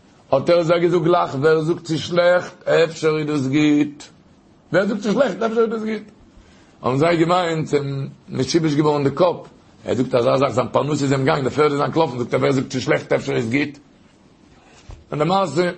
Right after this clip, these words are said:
דער פערד איז אנקלאפן אין דער וואלד. און ער האט זיך דארט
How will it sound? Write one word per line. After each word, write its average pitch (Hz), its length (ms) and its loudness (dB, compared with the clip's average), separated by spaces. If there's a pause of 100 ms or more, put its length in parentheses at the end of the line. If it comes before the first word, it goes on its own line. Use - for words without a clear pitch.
(140)
דער 156 160 2
פערד 160 280 0
איז 147 120 -2
אנקלאפן 135 480 -2 (280)
אין 117 80 -4
דער 113 140 -2
וואלד. 120 280 0 (1040)
און 139 80 -2
ער - 20 2
האט 139 100 -2
זיך 147 160 -2
דארט 175 220 0